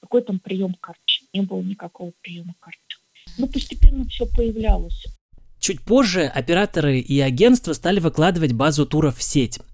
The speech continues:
Speaker 2: Именно благодаря интернету стали популярными и успешными такие компании, как магазин горящих путевок. И несмотря на то, что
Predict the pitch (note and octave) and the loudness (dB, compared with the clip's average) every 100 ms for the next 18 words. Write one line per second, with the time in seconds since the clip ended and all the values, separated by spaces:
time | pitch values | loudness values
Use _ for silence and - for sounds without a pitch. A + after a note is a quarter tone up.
0 | - G#3+ G3+ E3 C3+ C3+ C#3+ D#3 D3 C3+ | 2 6 6 4 0 -2 0 0 0 -4
1 | C3 C#3 F3+ B3 D#3 - D#3 D3 D3 C#3+ | -2 0 2 2 0 -2 0 0 -4 -4
2 | C#3 G3+ A3+ F#3+ F3 C#3+ C3+ B2 D#3+ F3 | 0 2 2 0 0 -2 -2 -2 -2 -2
3 | - D3 C3+ B2+ E3 - A#2+ A#2 G3 A3 | -2 -4 -2 -2 0 0 -2 0 0 2
4 | F#3 - D3 - - C3 B2+ B2 A2+ G3+ | 0 0 -4 -4 -8 -4 0 0 0 0
5 | C#3+ C3+ D#3+ - - C#3 C#3 A2 G2+ - | 2 2 0 -2 -6 -6 -2 -2 -4 -10
6 | - - - - - D#3 F3 F#3 F3 A3+ | -14 -14 -14 -14 -4 0 2 2 2 4
7 | A3 G3 - E3 A#2+ - D#3 C#3 | 4 4 4 4 4 2 2 2